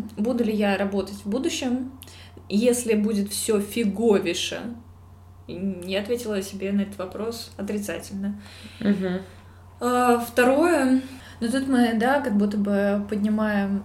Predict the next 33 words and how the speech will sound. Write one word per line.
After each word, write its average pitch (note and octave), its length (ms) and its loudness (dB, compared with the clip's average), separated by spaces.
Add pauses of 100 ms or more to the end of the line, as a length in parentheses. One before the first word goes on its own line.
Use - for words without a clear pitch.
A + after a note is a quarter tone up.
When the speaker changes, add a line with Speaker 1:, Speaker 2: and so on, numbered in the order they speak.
Speaker 1:
сразу G#3 400 0
тему G3+ 680 -2
ухода G#3 360 0
из G3 160 -2
универа, G3+ 520 2
когда G3 560 -6 (220)
твои G3 160 -2
родители G3+ 440 -4
против A#3+ 440 -6
этого, F#3+ 160 -4 (140)
Speaker 2:
Ой, G3 80 0 (320)
блядь. G3+ 240 -4
Speaker 1:
и G3+ 40 2
тебе G#3 300 2
это G#3 140 0
не G#3 100 4
нравится. A3 640 0
Господи, G#3 540 -6
там G3+ 200 -2
столько C4 380 -6
боли G#3+ 480 2
вообще. G3 640 4
Speaker 2:
И D#3 60 10
у E3+ 100 10
меня, F#3 400 8
и F3 60 8
у E3+ 100 6
тебя. E3+ 500 6
Тут C#3+ 160 0
один, D#3 300 4
одна E3 320 6
большая D#3+ 460 4
боль. D#3+ 260 2